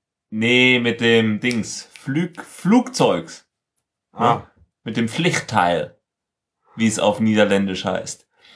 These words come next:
Speaker 1: Ähm, ja, ist so.
Speaker 2: Pflichtteil, was?
Speaker 1: Pflichtteil
Speaker 2: Ah.
Speaker 1: oder so. Wer, ihr, äh, der... Äh, der Chat,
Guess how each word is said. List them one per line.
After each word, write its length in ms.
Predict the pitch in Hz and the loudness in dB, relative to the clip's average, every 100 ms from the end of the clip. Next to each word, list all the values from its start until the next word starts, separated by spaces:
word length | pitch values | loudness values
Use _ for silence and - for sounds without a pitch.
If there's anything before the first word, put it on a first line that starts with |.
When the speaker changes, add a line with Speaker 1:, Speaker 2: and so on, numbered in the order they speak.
| - _ | -20 _
Speaker 1:
Ähm, 320 | - 110 104 - _ _ _ _ _ _ _ _ _ _ | -4 -2 -2 -8 _ _ _ _ _ _ _ _ _ _
ja, 260 | 170 156 143 | -10 -10 -14
ist 160 | - 135 | -12 -4
so. 60 | 202 | -4
Speaker 2:
Pflichtteil, 500 | 175 131 117 131 117 | -4 -4 -2 -4 -8
was? 200 | 135 143 | -8 2
Speaker 1:
Pflichtteil 840 | 131 196 - - 110 - - - _ _ | 4 4 0 -2 0 2 -2 -6 _ _
Speaker 2:
Ah. 140 | 104 113 | -6 -2
Speaker 1:
oder 160 | 107 | -2
so. 300 | 104 101 92 92 | -2 -6 -6 -4
Wer, 300 | 135 151 147 | 2 2 2
ihr, 340 | 165 160 - | 4 4 2
äh, 280 | 123 127 120 | -2 -2 -2
der... 580 | 135 123 120 113 110 107 | -2 0 0 -2 -4 -12
Äh, 220 | 107 98 _ _ _ | -12 -14 _ _ _
der 140 | 90 | -12
Chat, 260 | - 92 | -8 -8